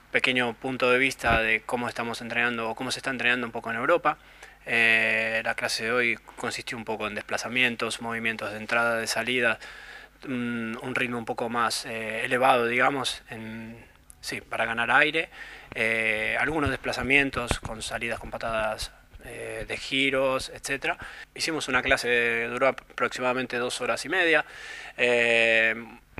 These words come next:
hicimos algunas, eh, técnicas de, de desplazamientos diferentes. Eh, los chicos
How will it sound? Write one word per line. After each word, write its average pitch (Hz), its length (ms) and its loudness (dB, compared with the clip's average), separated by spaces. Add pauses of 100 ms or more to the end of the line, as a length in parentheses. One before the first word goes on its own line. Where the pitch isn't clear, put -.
(360)
hicimos 127 400 -2
algunas, 117 380 -4
eh, 110 340 -4
técnicas 113 480 -2
de, 104 580 -4 (760)
de 127 160 2
desplazamientos 135 800 4
diferentes. 156 840 6
Eh, 117 220 2
los - 140 -2
chicos - 440 -4